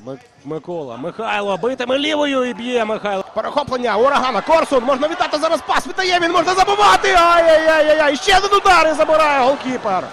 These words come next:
Два моменти зараз, які були. І вийшли у зелених нова четвірка. Дивимося, ось де перший удар Кардаш реагує.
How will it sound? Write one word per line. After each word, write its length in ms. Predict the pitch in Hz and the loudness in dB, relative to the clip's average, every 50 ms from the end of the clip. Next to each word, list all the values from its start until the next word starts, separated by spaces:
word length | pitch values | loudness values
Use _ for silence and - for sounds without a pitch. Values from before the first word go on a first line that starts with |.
| - - - - 220 - | -16 -18 -16 -16 -14 -10
Два 220 | - 233 320 339 339 | -4 0 2 2 4
моменти 500 | 339 339 339 359 349 330 294 254 330 302 | 2 2 2 2 2 2 2 0 -2 -2
зараз, 280 | 254 294 294 285 240 | 0 0 2 0 0
які 240 | 285 294 - 302 302 | -2 -6 -6 -6 -6
були. 260 | 254 285 302 294 285 | -4 -4 -4 -4 -4
І 140 | 269 143 147 | -6 -8 -10
вийшли 560 | 151 170 185 170 - - 170 160 156 151 147 | -10 -10 -12 -12 -12 -12 -12 -10 -10 -10 -10
у 420 | 147 147 147 151 151 147 143 135 123 _ _ _ _ - | -10 -10 -12 -10 -10 -10 -10 -12 -12 _ _ _ _ -20
зелених 480 | 139 131 143 170 170 165 156 151 - - | -16 -14 -12 -10 -10 -10 -10 -12 -12 -12
нова 180 | 170 165 170 165 | -10 -10 -10 -10
четвірка. 400 | - - 180 214 226 - 147 143 | -12 -10 -10 -10 -10 -10 -10 -8
Дивимося, 360 | 175 214 180 180 - - 185 | -8 -8 -8 -8 -8 -10 -10
ось 120 | 196 170 | -10 -10
де 100 | - 196 | -10 -10
перший 320 | 185 - 240 - - - 190 | -8 -8 -8 -8 -8 -10 -8
удар 160 | 180 185 170 | -8 -8 -8
Кардаш 380 | - 185 180 165 160 147 - | -8 -12 -12 -12 -12 -16 -14
реагує. 480 | 156 165 165 151 139 156 143 123 113 98 | -14 -12 -12 -12 -12 -12 -14 -14 -16 -18